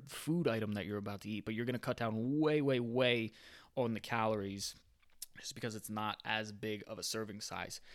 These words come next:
And I, me personally, I know if I've ever ordered, like, a salad or something with a sauce on top of it, some of these places can absolutely drown your food,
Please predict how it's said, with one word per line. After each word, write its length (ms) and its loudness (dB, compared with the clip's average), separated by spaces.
And 280 -2
I, 300 -2
me 160 0
personally, 400 0
I 80 2
know 160 2
if 120 0
I've 260 2
ever 420 -2
ordered, 400 -2
like, 120 -4
a 40 -8
salad 580 2
or 380 -6
something 480 -2
with 100 -2
a 80 -4
sauce 640 0
on 180 -2
top 280 -4
of 100 -6
it, 160 0
some 160 2
of 60 0
these 140 2
places 340 -2
can 180 -8
absolutely 520 -4
drown 440 -2
your 80 -4
food, 420 -6